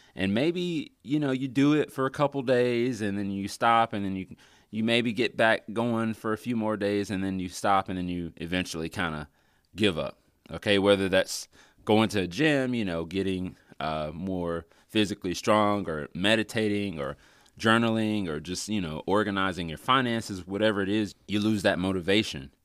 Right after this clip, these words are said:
And just like that quote earlier, discipline and consistency create motivation. So if, if you only do things when you're motivated,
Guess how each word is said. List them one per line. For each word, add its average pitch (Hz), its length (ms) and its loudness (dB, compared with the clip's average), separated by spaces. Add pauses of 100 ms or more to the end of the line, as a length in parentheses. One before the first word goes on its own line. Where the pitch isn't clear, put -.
(320)
And 95 460 2
just 117 220 0
like 143 180 2
that 104 140 0
quote 117 280 0
earlier, 98 420 2
discipline 113 760 -2 (320)
and 110 540 0 (480)
consistency 107 720 -2
create 92 340 -2
motivation. 78 680 -4 (280)
So 110 260 2
if, 110 360 0 (340)
if 101 180 -4
you 120 100 4
only 147 200 6
do 135 160 4
things 117 360 -2
when 107 120 0
you're 98 100 0
motivated, 95 640 0